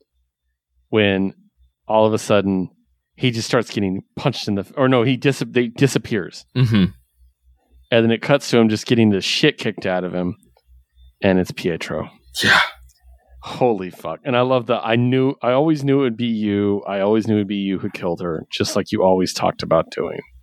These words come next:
Speaker 1: It's like, fuck, dude. Like, this is intense.
Speaker 2: Mm-hmm.
Speaker 1: And so they finally capture him. They have him in the Healing Gardens. And the book ends in two things that just plucked at me.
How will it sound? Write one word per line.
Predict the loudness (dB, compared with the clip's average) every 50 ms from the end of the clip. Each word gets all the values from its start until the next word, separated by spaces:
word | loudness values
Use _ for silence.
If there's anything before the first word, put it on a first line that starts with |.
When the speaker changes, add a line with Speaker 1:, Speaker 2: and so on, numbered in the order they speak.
| _ _ _ _ -20 _ _ _ -20 -20 -20 _ _ -20
Speaker 1:
It's | -8 -2 -2
like, | -2 -2 -4
fuck, | -12 -20 -20 -20 -18 -18 -16 -8 0 2 4 6 6 4 2 0 -4 -12 -8
dude. | -6 -4 -2 -2 -4 -4 -6 -6
Like, | -4 -2 -2 -2 -2 -6 -10 -16 _ _ _ -20 -20 _ _ -16 -6 -2 2
this | 2 4 4
is | 2 4 4
intense. | 4 4 2 0 -4 -8 -2 -2 -2 -2 -2 -6 -6 0
Speaker 2:
Mm-hmm. | 2 4 4 4 4 2 2 4 2 2 0 -6 -20 _ _ _ -20 -20 _ _ _ _ _ -2
Speaker 1:
And | -2 -2 2
so | 2 4
they | 2 4
finally | 4 2 2 2 2 0
capture | 2 2 2 2 2 0 -2 -2
him. | 0 0
They | 2 2
have | 0 2 2
him | 2 2
in |
the | 2 2
Healing | 0 0 0 0 0 -2 -2
Gardens. | -2 -4 -4 -4 -4 -4 -4 -6 -6 -8 -12 -20 -20 -20 _ _ -20 -20 -20 _ _ _ -20 -20 _ _ _ _ _ _ _ _ _ -10 -2
And | 0 2 2 2 2 2 0 -2 -2
the | -2 0
book | 2 2 2 4
ends | 4 4 4 2 2
in | -2 -4
two | -2 0 0 0
things | 2 2 2 2 2 0 -2 -2
that | -4 -6 -6 -8 -10
just | -10 -10 -10 -10 -12 _ _ _ -8
plucked | -2 0 0 0 -2 -4 -16
at | -16 -16
me. | -16 -16 -18 -18